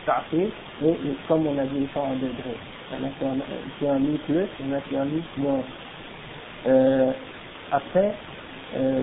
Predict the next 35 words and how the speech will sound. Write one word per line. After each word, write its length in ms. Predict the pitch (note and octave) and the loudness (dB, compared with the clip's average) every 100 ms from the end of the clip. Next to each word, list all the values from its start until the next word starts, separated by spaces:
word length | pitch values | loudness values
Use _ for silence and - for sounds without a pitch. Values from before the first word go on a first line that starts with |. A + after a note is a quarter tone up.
| C3 | -2
qu'est-ce 240 | D3 - | -6 -4
que 60 | C3+ | 0
je 80 | C3+ | 2
voulais 160 | C3+ | 2
dire 200 | C3 C3+ C3 | 2 -2 -6
aussi ? 300 | B2 C#3+ D3+ - - - - - - - - - B2+ - - A#2 - - - - - | -8 -8 -8 -8 -14 -14 -14 -14 -14 -14 -14 -10 -8 -8 -10 -8 -8 -8 -8 -10 -6
C'est 100 | E3+ - | -6 -2
ça. 100 | B2+ - - - - C#3+ | -2 -2 -10 -14 -4 6
Il 60 | |
y 20 | |
en 100 | D#3 | 8
a 60 | E3+ | 8
un 240 | C3+ D3+ | 6 8
autre 340 | D#3+ G3+ G3+ F#3+ | 10 8 8 6
degré 500 | D#3 D#3 C3+ C3+ C3+ - - - - - - - - - - | 8 8 6 2 2 -2 -14 -14 -14 -14 -14 -14 -14 -4 4
qui 80 | |
est 60 | D#3 | 6
encore 380 | D#3 E3 D3+ C3+ | 6 8 8 8
plus 520 | D#3+ E3+ F3 C#3+ C#3 - D3 D3 | 2 4 6 4 0 -4 -10 -4
grave 300 | C#3 C#3+ C#3 - - | 0 4 2 0 -8
peut-être. 360 | E3 C#3 C3 C3 - - - - - - | -6 -2 -2 -2 -10 -14 -14 -16 -16 -4
C'est 120 | A3 - | -4 8
ceux 140 | A#3+ A#3+ | 8 8
qui 300 | F#3 F3+ E3+ - - - - - | 4 2 2 -6 -14 -14 -12 2
nient 240 | D#3 G3 | 6 8
non 240 | E3+ F#3 A3+ - | 10 8 8 6
seulement 440 | F3+ F3 E3+ D3 - | 6 6 6 4 2
la, 200 | C#3 C3+ B2+ | 4 4 2
le 120 | C#3 - | -2 2
sens 220 | F#3+ E3 - D#3 | 4 4 0 -2
des, 360 | C#3 C3+ C3 C3 C3+ C3+ | 2 4 4 0 -2 2
des 280 | C3+ C3 D#3+ | 4 6 6
attributs 420 | E3+ - D3 D#3+ | 6 6 2 4
d'Allah 320 | D3 C#3 C#3 C3+ | 4 2 2 -2
subhanahu 180 | - C3 | -4 -4